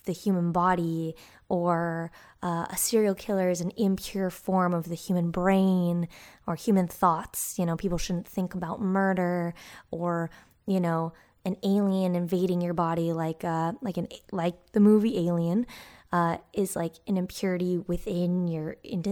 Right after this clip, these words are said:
within your blood, you know, changing you on like a, a, a biological level. So, um, I really like that definition.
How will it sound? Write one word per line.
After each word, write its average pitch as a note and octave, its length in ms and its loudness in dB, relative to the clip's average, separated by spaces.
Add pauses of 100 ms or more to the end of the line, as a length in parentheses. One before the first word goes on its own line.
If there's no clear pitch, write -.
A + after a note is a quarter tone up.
within F#3+ 240 -4
your D#3+ 100 -8
blood, F3+ 560 0
you E3+ 80 -2
know, E3+ 140 -4
changing F#3+ 680 2
you E3 180 -2
on D#3+ 200 -6
like D#3+ 220 -10
a, E3 180 -8 (520)
a, - 180 -6
a D#3 120 -4
biological E3+ 880 2
level. - 340 -2
So, E3+ 240 -6 (400)
um, E3 340 -4 (1400)
I G#3+ 60 0
really F#3+ 200 2
like F3 220 -2
that - 160 -8
definition. F#3 760 -4